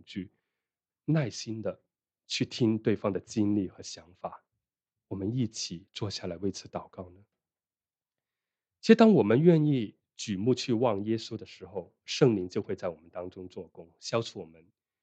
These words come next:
彼此之间的这样的一种怀疑和恐惧。因为真正的祷告，它是一种主权性的一种交托，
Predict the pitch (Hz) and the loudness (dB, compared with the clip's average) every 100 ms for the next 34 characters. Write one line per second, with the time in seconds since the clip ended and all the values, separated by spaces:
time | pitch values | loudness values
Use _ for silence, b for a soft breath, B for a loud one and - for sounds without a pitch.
0 | _ - 123 - - - 120 113 110 101 | _ 0 0 0 -6 -6 -6 -2 0 0
1 | 90 113 92 90 87 78 - - 82 90 | -2 -2 -2 -4 -8 -14 -18 -18 -16 -18
2 | 87 92 - 87 _ _ 95 98 _ _ | -14 -14 -14 -20 _ _ _ _ _ _
3 | _ _ _ _ _ _ - 254 254 240 | _ _ _ _ _ _ 6 8 8 6
4 | 233 247 220 156 - 90 87 - 143 117 | 6 8 6 4 -2 -4 -4 -2 -2 -2
5 | 156 143 147 123 98 98 - - 90 80 | -6 -4 -4 -4 -4 -4 -8 -14 -14 -10
6 | - - 92 107 - 113 95 95 80 - | -10 -8 -8 -6 -4 -4 -6 -8 -14 -8
7 | 95 95 - 95 | -6 -6 -10 -14